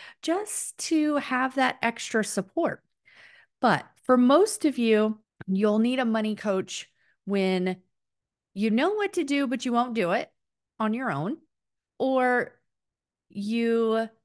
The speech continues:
will do it on your own, but you're not sure what to do. So a money coach can really help you, uh, in those two things. Of course, a money coach can also help you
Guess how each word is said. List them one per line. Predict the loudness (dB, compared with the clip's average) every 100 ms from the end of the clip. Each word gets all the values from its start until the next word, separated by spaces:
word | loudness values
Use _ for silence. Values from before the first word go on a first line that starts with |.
| _ -8
will | -2 -2 -2
do | -2
it | -2
on | -2 -2
your | -4 -4
own, | -4 -4 -4
but | -6 -2
you're | -2
not | -2
sure | -4 -4 -2
what | -2 -4 -4
to | -8
do. | -8 -12 -14
So | 0 4
a | 6
money | 6 4
coach | 2 2 2
can | 0 0 0 -2 4
really | 4 4 2
help | -2 -2 -2 -2
you, | 0 2 0 -6 _ _ _ -8
uh, | -6 -6 -4
in | 0 2
those | 2 0 -2
two | -6 -6
things. | -6 -10 -8 -10 -2
Of | 0 0
course, | -2 2 6 4 4 -2 0
a | 4 6 6 4 0 -10 -20 _
money | 2 4 4
coach | 2 0 0
can | -2 -2 0
also | 0 0 0
help | 2 2 0 -2
you | -2 0 0 -4